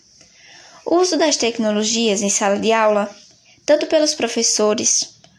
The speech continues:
como pelos alunos, vem com o objetivo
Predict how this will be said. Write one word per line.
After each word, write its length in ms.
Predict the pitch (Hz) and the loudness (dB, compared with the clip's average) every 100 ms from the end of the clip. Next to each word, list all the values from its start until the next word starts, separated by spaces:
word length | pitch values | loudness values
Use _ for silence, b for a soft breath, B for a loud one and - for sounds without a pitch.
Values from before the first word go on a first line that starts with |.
| _ | _
como 240 | - 226 220 | -4 -2 0
pelos 300 | 214 202 202 | 0 0 0
alunos, 680 | 202 214 220 196 - - - _ _ _ _ - _ - _ - - B B B B | 0 2 0 0 -2 -4 -10 _ _ _ _ -20 _ -20 _ -20 -18 B B B B
vem 180 | 269 339 | 0 2
com 120 | 339 | 4
o 100 | 339 | 4
objetivo 840 | 285 311 285 262 226 226 220 226 | 4 2 2 -2 -2 -2 -2 -4